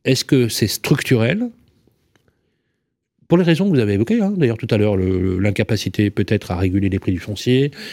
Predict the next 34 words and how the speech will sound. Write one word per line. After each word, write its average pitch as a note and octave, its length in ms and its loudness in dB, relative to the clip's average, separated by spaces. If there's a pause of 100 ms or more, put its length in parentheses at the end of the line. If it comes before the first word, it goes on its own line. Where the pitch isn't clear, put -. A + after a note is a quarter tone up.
(140)
à G#2+ 120 -2
développer G#2 380 2
une G#2+ 80 0
politique G#2 280 0
d'aménagement G#2 440 -2
du G#2 80 -2
territoire G2+ 500 -2 (320)
adaptée B2+ 380 0
à - 20 2
la G2+ 80 -2
démographie, G2+ 540 -2
et - 20 -2
cetera. B2+ 400 -4
Mais A#2+ 180 -4
voilà. G2+ 220 -4 (420)
Et, A#2 160 2
ou, A#2 320 2
ou, B2 180 2
et B2 120 4
est-ce D#3+ 240 2
que, A2 320 0
enfin, G2+ 240 -4
ma G2+ 100 0
deuxième G2 240 -2
question, E3 380 0 (1200)
est-ce A#2+ 160 0
que - 80 -2
dans A#2+ 160 4
nos B2+ 140 4
débats, B2+ 400 2 (1080)
le A#2 80 2
fait A#2+ 140 2
qu'on A2+ 180 -2
dise, A2+ 380 2